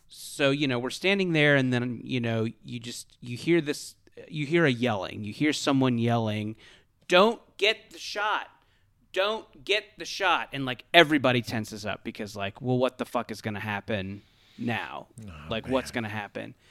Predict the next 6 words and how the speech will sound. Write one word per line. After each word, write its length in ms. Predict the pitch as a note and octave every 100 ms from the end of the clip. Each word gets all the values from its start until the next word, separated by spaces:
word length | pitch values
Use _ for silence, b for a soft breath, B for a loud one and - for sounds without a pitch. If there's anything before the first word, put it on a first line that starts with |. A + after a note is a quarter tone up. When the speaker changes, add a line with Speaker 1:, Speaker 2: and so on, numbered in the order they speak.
| b b b _
Speaker 1:
And 180 | C3 C3
then 260 | C3+ C3+ C3+
a 80 | C3
man 800 | B2 B2 C3+ E3 F#3+ G3 G3+ F3+
rides 440 | D3+ D3+ D#3 -
by, 600 | - B2 G2 F#2+ F#2+ G#2